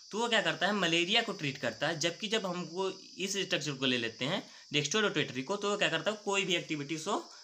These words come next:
नहीं करता। तो जो enantiomers हैं उनके जो दो structures होते हैं, एक दूसरे के जो enantiomers होते हैं structure में, वो क्या है? Drug metabolism को affect करते हैं। So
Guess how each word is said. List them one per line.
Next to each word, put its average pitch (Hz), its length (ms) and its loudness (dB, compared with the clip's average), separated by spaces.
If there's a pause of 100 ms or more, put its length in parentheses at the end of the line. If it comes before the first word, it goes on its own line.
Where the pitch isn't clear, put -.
नहीं 143 160 -2
करता। 110 260 -6 (360)
तो 156 80 -4
जो 185 60 2
enantiomers 165 800 0
हैं 226 280 -2 (320)
उनके 160 220 -2
जो 208 260 -2
दो 180 220 -2
structures 180 540 -2
होते 135 220 -4
हैं, 156 360 -2 (600)
एक 147 160 2
दूसरे 147 240 -2
के 175 100 -4
जो 165 100 -2
enantiomers 156 580 -2
होते 139 180 -4
हैं 131 60 -4
structure 127 280 -8
में, 202 160 -6 (280)
वो 190 200 0
क्या 165 140 0
है? 185 140 -2
Drug 180 120 2
metabolism 143 540 0
को 214 140 0 (300)
affect 139 320 2
करते 104 220 -6
हैं। 95 100 -10
So 208 200 -4